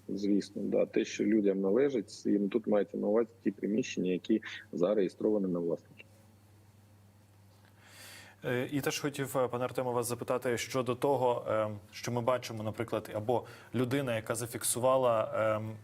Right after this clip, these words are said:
Speaker 2: е, якісь пошкодження, е, свого житла. До прикладу, це квартира, як вдалося з-, е, знайти фотографії, але, е, через те, що, там, до прикладу, будинок ніхто не доглядав, через те, що були повторні, можливо, якісь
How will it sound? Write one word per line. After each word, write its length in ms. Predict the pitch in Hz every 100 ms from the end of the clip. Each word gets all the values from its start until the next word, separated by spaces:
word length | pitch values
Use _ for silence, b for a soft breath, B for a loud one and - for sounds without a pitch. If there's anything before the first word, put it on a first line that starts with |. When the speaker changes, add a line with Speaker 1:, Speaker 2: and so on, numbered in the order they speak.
| -
Speaker 2:
е, 40 |
якісь 400 | 117 117 135 131
пошкодження, 1000 | - 135 131 - 143 117 113 110 107 104 101
е, 40 |
свого 400 | 98 113 110 123
житла. 500 | 120 120 120 113 92 B B B -
До 120 | 110
прикладу, 340 | 127 120 110
це 240 | 110 - 113
квартира, 500 | - 117 117 113 107
як 220 | 101 104
вдалося 420 | 104 113 110 117
з-, 120 | 104 -
е, 180 | 104 104
знайти 260 | 104 107 110
фотографії, 800 | - 113 120 143 151 - 120 117 B B B
але, 600 | 110 113 117 127 139 131 -
е, 180 | 110 110
через 300 | 113 135 120
те, 180 | - 135
що, 380 | - - 113 95 - - -
там, 120 | 117 101
до 80 | 104
прикладу, 320 | - 131 120
будинок 540 | 110 127 143 131 107 -
ніхто 340 | 117 - 135
не 120 | 113
доглядав, 580 | 120 123 113 117 107 95
через 240 | - 104 98
те, 120 | 113
що 140 | - 104 107
були 180 | 117
повторні, 540 | 113 127 - 143 120 107
можливо, 360 | 101 110 104
якісь 360 | 104 98 110 -